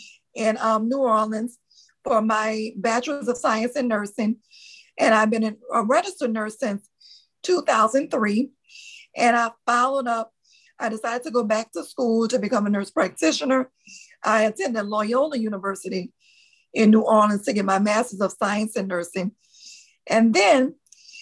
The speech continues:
um, once I became disabled, I went back to school online and I received my doctor of nursing practice from Loyola as well.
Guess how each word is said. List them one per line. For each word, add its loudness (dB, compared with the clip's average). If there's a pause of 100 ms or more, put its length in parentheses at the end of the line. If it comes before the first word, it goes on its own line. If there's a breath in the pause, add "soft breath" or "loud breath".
(240 loud breath)
um, 4
once 2
I 0
became -2
disabled, 0 (800 loud breath)
I 2
went -8
back -4
to -12
school -2
online 0 (800 loud breath)
and 2
I -2
received 0
my 2
doctor 0 (400 soft breath)
of 2
nursing 2
practice -4 (500)
from 2
Loyola 2
as -2
well. -4